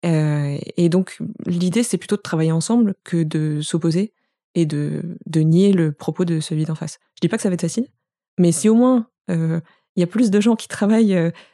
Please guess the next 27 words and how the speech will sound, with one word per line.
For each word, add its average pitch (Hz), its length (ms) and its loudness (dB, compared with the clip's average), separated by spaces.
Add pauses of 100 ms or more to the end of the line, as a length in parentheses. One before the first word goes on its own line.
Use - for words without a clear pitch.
(120)
sur 190 140 0
ces 196 180 0
sujets 214 340 2
à 196 120 0
mi-chemin 185 380 2
entre 185 240 -2
les 165 140 0
deux, 202 240 -2 (500)
euh, 165 340 -2
on 175 440 -2
pourra, 190 520 0
on 170 100 0
pourra 180 500 -4 (220)
créer 180 240 -2
des 170 200 -2
intérêts 165 280 -2
communs 180 300 0 (560)
et, 165 240 0
euh, 156 460 -2
et 160 220 0 (720)
tous 226 280 0
les, 160 400 0 (560)
toutes - 160 -12
les 170 300 2
données 220 380 4
issues 202 340 2
de 156 380 -2